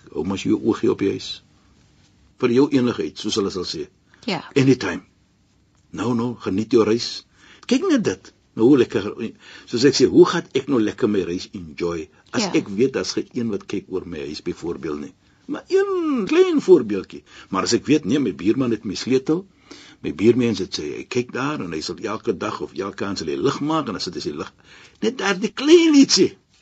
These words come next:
Speaker 1: Dit sê vir my baie. En dit is wat behoort te wees in buurmense.
Speaker 2: Ja.
Speaker 1: En ek dink as ons dit het, Shaida, dan outomaties, dan het ons daardie beskerming gegee vir mekaar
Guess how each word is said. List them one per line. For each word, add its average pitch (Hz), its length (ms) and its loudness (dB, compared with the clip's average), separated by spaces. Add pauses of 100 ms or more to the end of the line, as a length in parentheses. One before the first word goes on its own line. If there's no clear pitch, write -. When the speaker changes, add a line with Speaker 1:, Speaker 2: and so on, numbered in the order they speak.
(800)
Speaker 1:
Dit 101 100 -2
sê 98 240 0
vir 95 120 -8
my 85 120 -8
baie. 78 300 -4 (960)
En 101 140 -12
dit 127 180 0
is 104 120 -4
wat 92 140 -6
behoort 80 340 0
te 76 100 -4
wees 71 240 -4
in - 120 -14
buurmense. - 560 -14 (120)
Speaker 2:
Ja. - 260 -6 (460)
Speaker 1:
En 113 100 2
ek 143 80 6
dink 175 180 4
as 110 140 -2
ons 127 180 4
dit 113 200 -4
het, - 180 -12
Shaida, - 400 -12 (400)
dan 110 180 -4 (140)
outomaties, 90 840 -4 (340)
dan - 160 -8
het - 260 -8
ons 85 220 -4
daardie 78 400 -8
beskerming 107 800 0
gegee 92 480 -4
vir - 360 -2
mekaar 113 500 -6